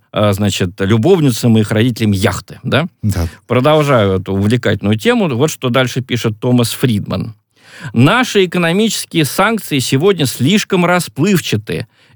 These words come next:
Speaker 1: Это утверждает и господин Ашурков. Э, как, напомню, что это письмо Ашуркова, да, насчёт того, как
Speaker 2: Мгм.
Speaker 1: надо действовать.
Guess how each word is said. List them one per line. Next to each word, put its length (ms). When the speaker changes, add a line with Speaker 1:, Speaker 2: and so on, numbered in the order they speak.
Speaker 1:
Это 260
утверждает 640
и 100
господин 560
Ашурков. 640
Э, 380
как, 160
напомню, 420
что 160
это 140
письмо 360
Ашуркова, 500
да, 160
насчёт 300
того, 160
как 100
Speaker 2:
Мгм. 80
Speaker 1:
надо 180
действовать. 480